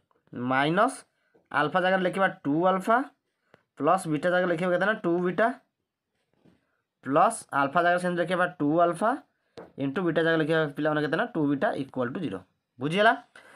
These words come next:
ତାପରେ ପିଲାମାନେ ଆମେ ଯଦି ଏଇ ଟୁ ତକ ବାହାରକୁ ଆଣିବା ହେରି, ତାହେଲେ ପିଲାମାନେ ଏଇଟା କେତେ ମିଳିବ ନା ଏକ୍ସ ସ୍କୋୟାର ମାଇନସ୍ ଟୁ ଟା ଯଦି କମନ୍ ଆଣୁଛେ ଭାରି ମିଳିବ କେତେ ନା ଆଲଫା ପ୍ଲସ୍ ବିଟା ପ୍ଲସ୍ ଟୁ ଟୁ ଗୁଣିଲେ କେତେ ନା ଫୋର୍ ଆଲଫା ବିଟା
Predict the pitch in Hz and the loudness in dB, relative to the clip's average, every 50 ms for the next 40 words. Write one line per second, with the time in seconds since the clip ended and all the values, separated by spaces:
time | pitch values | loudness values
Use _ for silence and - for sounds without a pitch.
0 | - - - - _ _ - 190 214 240 233 262 240 233 247 247 247 254 240 240 | -20 -20 -20 -20 _ _ 0 4 4 4 4 4 2 4 2 4 4 4 4 4
1 | 240 240 220 226 262 262 196 220 233 226 233 240 233 233 233 226 214 240 220 214 | 2 2 2 2 0 2 2 2 2 2 0 -2 -2 0 2 2 2 4 6 6
2 | 214 226 226 226 220 220 220 226 233 226 233 226 220 214 208 220 220 214 220 214 | 6 6 4 4 2 2 2 2 2 2 2 2 2 2 2 2 2 2 2 0
3 | 214 214 202 214 208 208 220 220 208 190 185 180 - - 220 220 - - 208 220 | 0 0 0 0 0 0 0 0 0 0 -2 -2 0 -2 -2 -2 -4 -4 0 2
4 | 220 226 226 208 185 175 175 185 196 214 247 240 - _ _ _ _ _ _ _ | 2 2 2 2 2 2 2 4 4 2 0 0 -2 _ _ _ _ _ _ _
5 | _ _ _ - 160 185 185 202 196 196 202 202 196 180 175 185 185 185 180 175 | _ _ _ -8 -6 -2 -2 -2 -2 -2 -2 0 0 0 2 4 2 2 2 0
6 | 185 180 185 208 202 175 170 170 170 165 160 170 175 202 214 214 _ _ _ _ | -2 -2 -2 -2 -2 -2 -2 0 0 0 -2 -2 -2 -2 -4 -6 _ _ _ _
7 | _ _ _ _ - 123 131 135 131 131 - 180 185 226 262 - _ _ _ - | _ _ _ _ -6 -4 -4 -4 -4 -4 0 0 0 0 0 -6 _ _ _ -12
8 | 127 131 131 135 139 151 160 160 - 156 139 135 151 151 - - 196 214 254 - | -8 -4 -2 0 2 0 0 -2 -4 -8 -6 -4 -4 -6 -4 -2 -2 -2 -2 -4
9 | - - _ _ _ _ _ - _ _ _ _ - 147 160 156 143 156 156 - | -10 -20 _ _ _ _ _ -20 _ _ _ _ -2 2 2 4 4 2 0 -4
10 | _ _ _ _ _ _ - - 151 143 160 170 170 170 175 175 170 170 175 170 | _ _ _ _ _ _ -8 -6 -6 -2 -2 -2 -2 0 0 0 0 0 0 0
11 | 180 208 214 185 - - - 139 147 175 240 - - _ _ _ _ _ _ _ | -2 -2 -2 -4 -4 -4 -2 0 0 0 0 -2 -6 _ _ _ _ _ _ _
12 | _ - - 127 123 120 - - 147 151 143 135 139 127 - 180 | _ -6 -6 -6 -6 -8 -6 -2 0 0 0 0 -2 0 0 0